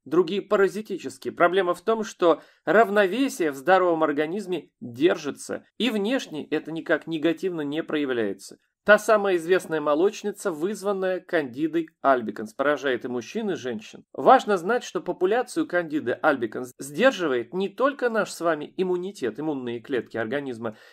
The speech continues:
но и некоторые бактерии, в том числе симбиотические. А бактерии люди часто уничтожают антибиотиками, применяя их по разным поводам. Так и не надо тогда удивляться,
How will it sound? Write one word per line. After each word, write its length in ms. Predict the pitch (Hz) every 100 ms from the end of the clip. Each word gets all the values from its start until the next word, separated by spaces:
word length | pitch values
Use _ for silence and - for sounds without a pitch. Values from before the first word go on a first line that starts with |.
| _
но 160 | 147 202
и 60 |
некоторые 400 | 214 214 - 196
бактерии, 920 | 180 165 185 - 220 240 196 120 92 _
в 100 | -
том 320 | - 185 220
числе 320 | - 202 165
симбиотические. 1040 | 127 170 156 156 139 214 190 - - - - -
А 140 | 208
бактерии 600 | 190 208 - 254 262 220
люди 360 | 175 175 139 123
часто 420 | - 240 233 208
уничтожают 720 | 196 - 180 170 151 180 165
антибиотиками, 1000 | 180 170 180 151 160 170 - 139 113 95
применяя 580 | - 285 294 277 254 185
их 520 | - 214 208 180 - -
по 120 | 202
разным 340 | 233 147 151
поводам. 540 | 147 202 143 107 104 - _
Так 180 | 180 165
и 40 | 180
не 120 | 185
надо 240 | 233 240
тогда 260 | 226 208 208
удивляться, 720 | 202 190 185 240 240 135